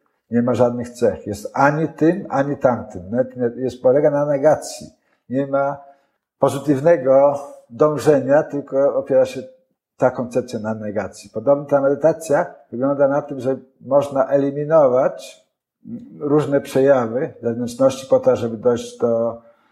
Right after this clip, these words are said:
do tej czystej substancji, o której nie można nic powiedzieć, którą zgodnie z, z tą szkołą myśli jest bezosobowy Brahman,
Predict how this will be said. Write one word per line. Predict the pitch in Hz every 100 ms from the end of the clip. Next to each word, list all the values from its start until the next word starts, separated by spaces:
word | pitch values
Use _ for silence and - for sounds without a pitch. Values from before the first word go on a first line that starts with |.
| _ _
do | 110
tej | 107 117
czystej | 113 127 131
substancji, | 117 104 - 127 127 - 131 135 - _ _ _
o | -
której | - - 135
nie | 127
można | 127 123 -
nic | 120 117 -
powiedzieć, | 110 104 95 85 82 - - _ _ _ _ _
którą | - 139 131 131 135 - _
zgodnie | 117 123 107 110 110 104 107 104 101
z, | 95 - 107 95 101 90 95 98 98 - _ _ _ _
z | _
tą | 120 113
szkołą | - 123 113 104
myśli | 101 104 - 104
jest | 104 101 - - _
bezosobowy | 107 104 104 - 95 104 92 98 85 _ _ _ _ _
Brahman, | 98 110 107 - 110 104 104 101